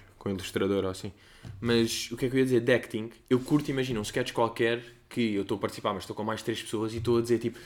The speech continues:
"Puto, tenta fazer", tipo, imagina, como se tivesses bué de desapontado com eu ter dito isto,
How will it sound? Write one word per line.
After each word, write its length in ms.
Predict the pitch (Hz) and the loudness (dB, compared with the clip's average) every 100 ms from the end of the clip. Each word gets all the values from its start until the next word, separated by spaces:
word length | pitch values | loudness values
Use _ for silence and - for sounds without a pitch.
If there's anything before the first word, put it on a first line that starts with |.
| - | -8
"Puto, 160 | - 127 | -2 0
tenta 240 | 127 127 | 0 -2
fazer", 400 | 127 135 117 123 | -4 -4 0 -2
tipo, 260 | 120 127 - | -2 -6 -6
imagina, 300 | 117 120 104 | -6 -4 -2
como 160 | 123 120 | -4 -4
se 60 | |
tivesses 480 | 127 123 120 - - - - _ _ _ _ _ 110 | 0 0 0 -4 -12 -14 -20 _ _ _ _ _ -12
bué 320 | 113 135 143 | -2 2 2
de 100 | 135 | 2
desapontado 640 | 123 131 131 123 139 135 | 2 0 0 0 0 0
com 80 | - | 0
eu 100 | 127 | 0
ter 160 | 120 127 | 2 2
dito 200 | 120 117 | 0 -2
isto, 340 | 123 - - | -6 -8 -14